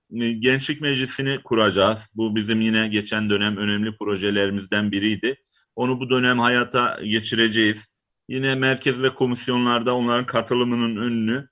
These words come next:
açacağız. Yine aynı şekilde özellikle onların gelişimi yönünden, e,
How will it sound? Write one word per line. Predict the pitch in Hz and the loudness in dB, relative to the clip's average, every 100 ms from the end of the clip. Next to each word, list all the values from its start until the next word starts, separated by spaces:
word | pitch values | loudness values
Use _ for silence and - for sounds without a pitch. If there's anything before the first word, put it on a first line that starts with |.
| _ _ - | _ _ -10
açacağız. | 113 - 120 117 107 127 - - | -4 0 2 4 2 0 -10 -8
Yine | 156 | 0
aynı | 160 170 156 | 2 2 0
şekilde | - 127 131 113 123 - - _ _ _ _ _ _ _ _ _ - | -4 -4 -2 2 4 4 2 _ _ _ _ _ _ _ _ _ -6
özellikle | 104 113 139 147 139 135 131 - _ _ _ | 0 2 2 2 -2 -2 -2 -4 _ _ _
onların | 117 135 139 151 156 - 113 | -2 2 4 2 -2 -8 0
gelişimi | 107 123 131 - 143 156 | 2 2 2 -2 -2 0
yönünden, | 135 123 127 117 104 131 185 _ _ _ _ | 2 2 2 0 2 0 -2 _ _ _ _
e, | 107 | -6